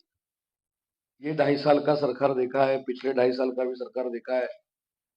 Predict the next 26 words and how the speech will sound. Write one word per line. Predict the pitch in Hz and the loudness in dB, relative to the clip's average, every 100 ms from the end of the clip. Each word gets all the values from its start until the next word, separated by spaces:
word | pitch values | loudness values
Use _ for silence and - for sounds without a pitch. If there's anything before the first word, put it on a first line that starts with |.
| _ _ _ _ _ _ _ _ _ _ | _ _ _ _ _ _ _ _ _ _
पिछले | 147 147 180 | -8 4 8
ढाई | 170 170 | 8 6
साल | 170 165 | 6 6
का | 160 170 | 8 6
जो | 160 | 4
सरकार | 160 147 135 147 | 2 2 4 4
था, | 139 107 98 - _ _ _ _ _ _ _ _ _ _ _ _ _ _ 165 | 4 -4 -6 -8 _ _ _ _ _ _ _ _ _ _ _ _ _ _ -14
वो | |
Facebook | 170 151 143 175 170 | 0 2 6 6 8
लाइव | 147 151 | 8 8
पे | 147 | 4
चलता | 135 113 101 98 | 0 -2 -4 -8
था, | 95 - _ _ _ _ _ _ _ _ _ _ _ 1077 - - 784 _ 762 762 740 807 _ _ 880 _ _ _ _ _ _ _ _ _ | -10 -20 _ _ _ _ _ _ _ _ _ _ _ -20 -20 -20 -20 _ -20 -20 _ _ _ _ _ _ _ _ _ _ _ _ _ _
बराबर | 120 147 139 | 4 4 6
है | 101 | 0
ना? | 90 - - - - - - - _ - 427 403 - _ _ _ _ _ _ _ _ | -4 -14 -18 -14 -14 -16 -20 -20 _ -16 -14 -14 -18 _ _ _ _ _ _ _ _
और | 175 | -8
हमारा | 135 143 180 185 | 0 6 8 8
सरकार, | 180 131 123 117 104 - _ _ _ _ _ _ _ _ 135 | 6 2 4 4 2 -6 _ _ _ _ _ _ _ _ -2
देवेंद्र | 143 160 151 | 4 4 6
जी | 151 143 | 4 4
रहे, | 131 135 131 | 4 6 4
एकनाथ | 127 139 | 4 2
शिंदे | 139 131 131 127 | 2 0 2 4
साहब | 131 123 113 | 4 2 0
रहे, | 107 | -4